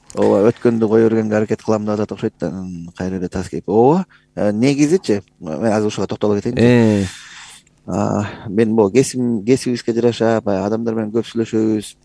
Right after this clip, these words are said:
Speaker 1: Анан мен өзүм, э, эме, психологияда окудум.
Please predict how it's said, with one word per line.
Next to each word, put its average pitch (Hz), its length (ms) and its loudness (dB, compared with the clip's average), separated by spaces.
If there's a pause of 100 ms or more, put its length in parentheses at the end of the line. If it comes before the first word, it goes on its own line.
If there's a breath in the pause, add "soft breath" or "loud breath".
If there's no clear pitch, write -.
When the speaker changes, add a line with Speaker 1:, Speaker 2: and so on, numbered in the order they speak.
(120)
Speaker 1:
Анан 101 220 -2
мен 107 220 0
өзүм, 110 380 0
э, 92 520 -10
эме, 101 180 -4
психологияда 107 800 2
окудум. 110 600 -2